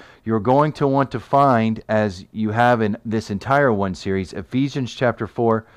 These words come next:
uh, verses four through six. That's our main chunk of the text. We'll be in other verses, um, as well,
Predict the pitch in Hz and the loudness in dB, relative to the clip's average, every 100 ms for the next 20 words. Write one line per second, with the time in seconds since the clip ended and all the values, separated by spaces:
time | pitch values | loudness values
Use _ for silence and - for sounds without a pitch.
0 | - - _ 95 92 123 131 123 - - | -20 -20 _ -2 0 -2 -2 -6 -6 -2
1 | 123 120 - _ _ - 120 104 - 110 | 2 2 -2 _ _ -4 -2 -2 0 0
2 | 90 - - 110 - 143 135 120 113 123 | -2 -10 -4 -4 -2 0 2 2 2 0
3 | 131 123 131 120 117 107 - 123 120 - | 0 -4 -4 -4 -2 -4 0 0 0 -2
4 | 123 120 107 - 123 123 104 107 - 95 | -2 0 0 0 0 0 0 -4 -4 -8
5 | 87 - _ _ - 98 98 95 98 117 | -10 -16 _ _ -6 -2 0 -2 0 4
6 | 123 123 120 | 6 4 0